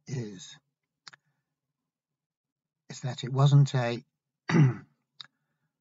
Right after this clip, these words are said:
intellectually considered kind of a thing where it's, "Oh, I'm going to say that I'm against society. I'm going to, um,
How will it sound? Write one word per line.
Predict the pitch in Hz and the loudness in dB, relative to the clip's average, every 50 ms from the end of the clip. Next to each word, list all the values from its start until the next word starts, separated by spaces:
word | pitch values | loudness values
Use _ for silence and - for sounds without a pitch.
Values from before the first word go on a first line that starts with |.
| _ _ _ _ _ _ _ _ _ _ _ _ _ _ _ _ _ _ _ _ _ _ _ - | _ _ _ _ _ _ _ _ _ _ _ _ _ _ _ _ _ _ _ _ _ _ _ -6
intellectually | 113 127 123 123 - 139 117 120 120 - - - - 113 110 107 110 104 | -4 -4 -4 -4 -4 -4 -4 -4 -6 -8 -12 -14 -12 -10 -8 -8 -10 -10
considered | - - 104 98 - - 135 123 117 104 95 - | -10 -12 -12 -12 -10 -8 -6 -6 -6 -6 -8 -12
kind | - 104 104 98 95 | -14 -14 -12 -12 -14
of | 92 - | -14 -16
a | 95 | -18
thing | - - 113 104 98 98 | -16 -14 -12 -12 -12 -12
where | 101 92 87 | -14 -14 -16
it's, | - - - _ - | -16 -20 -18 _ -14
"Oh, | 104 98 95 - - | -12 -12 -12 -14 -14
I'm | 98 101 101 104 - | -14 -14 -14 -14 -14
going | - 101 104 95 | -14 -14 -14 -14
to | - - - 95 95 95 | -16 -18 -18 -18 -18 -18
say | - - - 101 98 | -18 -20 -20 -20 -18
that | 104 101 - - - - | -18 -20 -20 -20 -20 -20
I'm | 98 98 98 101 - - | -18 -18 -16 -18 -18 -20
against | _ - 113 107 101 - - | _ -16 -14 -14 -14 -16 -18
society. | - 98 - - 107 104 98 95 - - 101 101 | -20 -20 -14 -12 -12 -12 -12 -12 -16 -20 -20 -18
I'm | 101 101 101 | -16 -16 -16
going | 95 107 101 101 98 | -16 -14 -16 -16 -16
to, | - - 92 | -16 -18 -18
um, | 98 98 92 95 95 95 - | -18 -16 -16 -14 -14 -16 -16